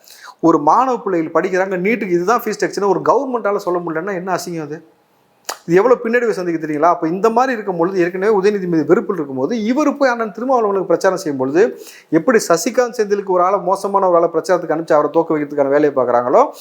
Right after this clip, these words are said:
அதே மாதிரி அண்ணன் திருமாவளவன், திருமாவளவன் மீது வந்து ஒரு, வந்து, அம், ஒரு அதிருப்தி ஏற்படக்கூடிய வகையில வந்து உதயநிதி போனாக்கா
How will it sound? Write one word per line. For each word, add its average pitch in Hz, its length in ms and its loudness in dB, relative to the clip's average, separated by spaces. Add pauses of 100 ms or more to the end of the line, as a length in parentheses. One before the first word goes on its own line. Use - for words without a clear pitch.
(200)
அதே 131 300 4
மாதிரி 269 200 2
அண்ணன் 190 180 -4
திருமாவளவன், 220 480 -2
திருமாவளவன் 214 480 0
மீது 160 180 -4
வந்து 170 220 -2
ஒரு, 190 160 4
வந்து, 170 280 -2 (380)
அம், 202 220 0
ஒரு 196 200 6
அதிருப்தி 214 360 -2
ஏற்படக்கூடிய 170 600 2
வகையில 165 340 2
வந்து 180 160 0
உதயநிதி 170 300 0
போனாக்கா 165 360 0